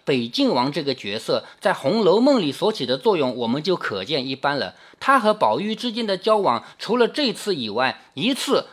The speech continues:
给宝玉换来一顿揍，另一次是宝玉拿他做挡箭牌，当然还有一些是根本就没有提到，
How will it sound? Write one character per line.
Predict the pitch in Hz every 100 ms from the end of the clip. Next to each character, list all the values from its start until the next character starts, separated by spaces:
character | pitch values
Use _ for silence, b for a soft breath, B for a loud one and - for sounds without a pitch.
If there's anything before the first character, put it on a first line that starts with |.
| -
给 | 160
宝 | - 110
玉 | 139
换 | 165 - 185
来 | 160
一 | 202
顿 | 214 208
揍， | 320 196 - B
另 | 254 262
一 | 185
次 | 185 175
是 | -
宝 | 175 120 110
玉 | 175
拿 | 135 120
他 | 165 190
做 | 196
挡 | 170 123 113
箭 | 202 -
牌， | 95 98 135 B B
当 | 185 185
然 | 160
还 | 147
有 | 170 127
一 | 113
些 | 165 160 -
是 | - 147
根 | 139 190
本 | 160 135
就 | 139
没 | 123
有 | 160
提 | 151 - 95 107
到， | 165 117 -